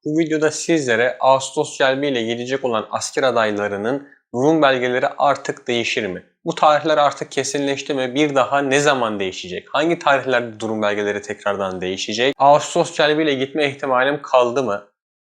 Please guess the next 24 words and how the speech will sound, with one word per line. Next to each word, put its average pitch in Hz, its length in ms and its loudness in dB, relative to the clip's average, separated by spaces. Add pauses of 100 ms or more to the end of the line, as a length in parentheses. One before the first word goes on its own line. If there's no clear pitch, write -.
(260)
Kasım - 360 0
ayı 135 160 4
yazanlar 113 640 0
tekrardan 117 540 0
Ağustos'a 117 520 -2
döner 127 320 2
mi? 123 260 -4
Ağustos 117 520 -2
yazanlar 110 420 -2
Kasım'a 110 420 -4
döner 113 320 0
mi? 120 260 -2 (600)
Kimler 165 420 4
birinci 160 320 2
grupla 139 360 -2
askere 117 380 -2
gidecek? 101 440 -6
Kimler 151 460 0
yani 143 600 0
Ağustos 127 560 -2
ayında 127 460 -2
birinci 123 380 -2
kafileyle 107 520 -2
gidecek? 120 540 -4